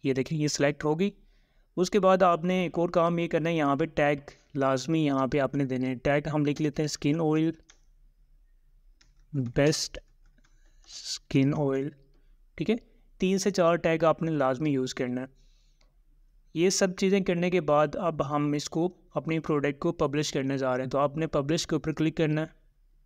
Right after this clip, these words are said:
तो प्रोडक्ट यहाँ से पब्लिश हो जाएगी, ठीक है। तो अभी मैं आपको व्यू करके दिखाता हूँ अपनी प्रोडक्ट। हम विजिट स्टोर के ऊपर जाएंगे, ठीक है।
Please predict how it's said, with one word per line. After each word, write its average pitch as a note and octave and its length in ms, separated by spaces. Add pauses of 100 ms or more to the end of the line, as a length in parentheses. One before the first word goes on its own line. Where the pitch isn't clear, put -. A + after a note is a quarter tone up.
(680)
तो D3 60
प्रोडक्ट D#3 460
यहाँ D3+ 280
से D#3 160
पब्लिश C#3+ 460
हो C3 140
जाएगी, B2+ 320
ठीक - 920
है। G3 80 (380)
तो - 80
अभी F3 240
मैं G3+ 140
आपको F#3+ 220
व्यू D#3+ 240
करके G3 260
दिखाता F3 380
हूँ F#3+ 180 (180)
अपनी E3 220
प्रोडक्ट। D#3+ 440 (320)
हम D3 180
विजिट D3+ 260
स्टोर D3+ 340
के F3+ 60
ऊपर F3 200
जाएंगे, F3 320 (4000)
ठीक D3 120
है। G3 60